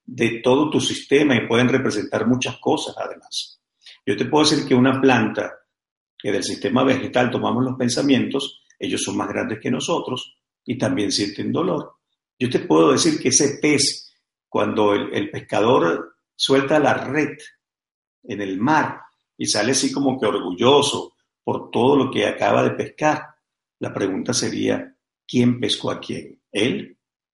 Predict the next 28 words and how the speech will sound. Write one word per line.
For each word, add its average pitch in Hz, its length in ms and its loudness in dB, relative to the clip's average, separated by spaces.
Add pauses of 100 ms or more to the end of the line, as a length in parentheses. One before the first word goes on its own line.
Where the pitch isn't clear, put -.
(1120)
o 101 140 -2
los 101 240 -6
peces - 720 -6 (680)
que 101 120 0
desde 101 280 -2
su - 340 0
misión 135 880 2 (260)
entregan 113 500 -2
su 107 200 -4
vida 104 440 -6 (220)
para - 220 -2
darnos - 580 -8
y 120 80 -6
servirnos - 540 -6
a - 80 -10
nosotros? - 640 -16 (320)
Entonces 104 300 -8
te 127 80 0
puedo 113 180 2
hablar 123 500 2
de 104 100 -2
muchas 104 280 -4
que 135 100 -4
son, - 220 -6
cosas - 260 -6
que - 100 -10
son 104 200 -2
grandes 95 600 -6